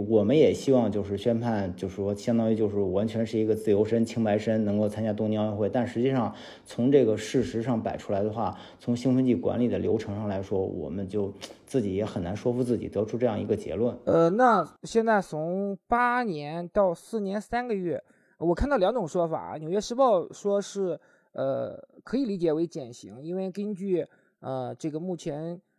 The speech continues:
Speaker 2: 上诉的这样一个情况，就是按照惯例，上诉是会缩减刑期的。他举了一个例子是，呃，俄罗斯奥委会被禁赛这个情况，从之前wada再由这个禁赛四年变成现在的禁赛，呃，两年。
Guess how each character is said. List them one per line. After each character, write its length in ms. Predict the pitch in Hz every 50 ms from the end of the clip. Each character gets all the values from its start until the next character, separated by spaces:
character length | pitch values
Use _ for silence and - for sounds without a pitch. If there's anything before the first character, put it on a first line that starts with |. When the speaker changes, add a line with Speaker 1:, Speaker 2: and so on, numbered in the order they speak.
| _
Speaker 2:
上 320 | - - - 254 233 214 202
诉 180 | - - 285
的 80 | 240 175
这 80 | 170 170
样 140 | 143 117
一 20 | 120
个 80 | 139
情 220 | 151 - - 135 135
况， 220 | 143 151 135 123
就 80 | 135 139
是 120 | - - 127
按 120 | 139 175
照 100 | 185 190
惯 300 | 185 - 254 - 214 208
例， 140 | 214 190 160
上 280 | - - 240 220 202
诉 220 | 196 - - 208 196
是 80 | 175
会 260 | 185 170 208 202 170 - _ _ _ _ _ _
缩 220 | _ - 202 214
减 220 | 196 196 165 107 -
刑 240 | - - 143 151 156
期 200 | - - 190 185
的。 220 | 165 135 - - _ _ _ -
他 200 | - - 202 208
举 200 | - - 165 139
了 80 | 143
一 40 | 160
个 80 | 185 202
例 160 | 226 214 190
子 100 | 165 165
是， 200 | - - 180 170 151 - _ _ _ _ _
呃， 140 | - 139 139
俄 140 | 147 156 180
罗 100 | 220 226
斯 160 | 214 - 240
奥 80 | 214 226
委 100 | 180 135
会 200 | - - 190 175
被 100 | 180 175
禁 180 | - 196 196
赛 220 | 190 220 226 202 180
这 60 | 160
个 60 | 143 135
情 160 | - 135 139
况， 180 | 160 147 135
从 160 | 127 - 151 156
之 100 | - 165
前 140 | 180 175
wada 400 | 170 175 185 190 196 185 170 156
再 160 | 160 208 196 160
由 180 | 160 160 170
这 160 | 170 196 196
个 300 | 175 165 160 147 139 - _ _ _ _ _ _ _ _ _ -
禁 180 | - 214 214
赛 180 | - 226 214 196
四 220 | 185 - 233 226
年 240 | 185 139 131 135 147
变 180 | 160 185 180 170
成 120 | 180 180
现 240 | - - 196 185 185
在 260 | 196 185 180 170 156
的 180 | 143 143 131 117
禁 220 | 139 - 185 185
赛， 260 | 170 196 185 165 170 _ _ _ _ _ _
呃， 180 | - - 120 123
两 260 | 135 147 147 135 131
年。 340 | 123 107 101 107 123 143 175